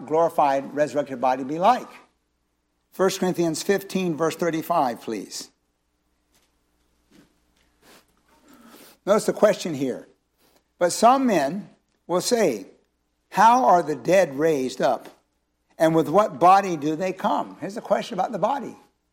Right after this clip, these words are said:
and the resurrection. Notice, first of all, in verse forty, "It'd be vastly different from our present body."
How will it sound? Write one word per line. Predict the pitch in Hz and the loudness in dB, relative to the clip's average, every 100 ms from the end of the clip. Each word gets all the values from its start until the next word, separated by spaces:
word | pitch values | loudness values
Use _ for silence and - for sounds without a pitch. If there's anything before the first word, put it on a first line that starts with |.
| _ _ | _ _
and | 139 | -4
the | |
resurrection. | 165 170 190 240 - 95 - _ _ _ _ _ _ | 0 0 -2 -6 -10 -12 -16 _ _ _ _ _ _
Notice, | 160 226 240 - | 0 2 0 0
first | 226 - | -2 -2
of | 185 | 2
all, | 160 160 147 - 190 | 4 4 0 -6 -6
in | 139 | -6
verse | 127 170 - | -4 -4 -2
forty, | 220 208 156 - - - | -2 -2 -6 -10 -20 -8
"It'd | 175 | -6
be | 156 | -4
vastly | 147 123 190 196 220 175 | -4 0 0 0 -6 -4
different | 170 180 190 | -2 -2 -4
from | - 180 | -6 -6
our | 175 | -6
present | - - - - | -4 -8 -6 -6
body." | 123 104 85 | -6 -6 -10